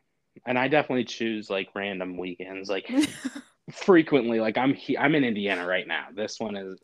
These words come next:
Speaker 1: like, this episode, I'm recording from Indiana.
Speaker 2: And I am in
Speaker 1: Um,
Speaker 2: Chicago, so.
Speaker 1: So look at that, the best of both worlds.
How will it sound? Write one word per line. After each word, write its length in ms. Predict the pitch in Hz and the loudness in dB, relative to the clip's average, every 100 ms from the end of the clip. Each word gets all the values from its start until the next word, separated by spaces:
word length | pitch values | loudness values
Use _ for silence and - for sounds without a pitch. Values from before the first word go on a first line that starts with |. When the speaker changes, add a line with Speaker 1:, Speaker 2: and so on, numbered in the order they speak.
| 90 | -8
Speaker 1:
like, 200 | 92 - | -8 -4
this 220 | 107 110 | -6 -4
episode, 600 | 107 107 - 107 104 104 | -4 -4 -4 0 0 0
I'm 260 | 90 98 95 | -2 -2 -4
recording 460 | 92 - 92 90 87 | -6 -4 -4 -4 -6
from 180 | - 87 | -4 -4
Indiana. 460 | 87 85 82 78 76 78 _ _ _ - | -4 -8 -10 -10 -12 -16 _ _ _ -4
Speaker 2:
And 100 | 240 226 | 4 6
I 160 | 214 | 6
am 140 | 233 240 | 4 0
in 80 | |
Speaker 1:
Um, 40 | - | -2
Speaker 2:
Chicago, 600 | - 294 302 240 185 202 | -2 -2 -2 -2 -6 -10
so. 540 | - 214 190 190 196 220 _ _ _ _ _ | -12 -10 -10 -10 -12 -16 _ _ _ _ _
Speaker 1:
So 220 | - 98 | -6 -2
look 200 | 101 127 | 2 2
at 60 | 123 | 4
that, 240 | 127 98 | 2 2
the 60 | 95 | -2
best 340 | - 107 - | -2 -2 -2
of 80 | 101 | -6
both 180 | 101 98 | -2 -2
worlds. 460 | 95 95 90 87 | 0 0 0 -2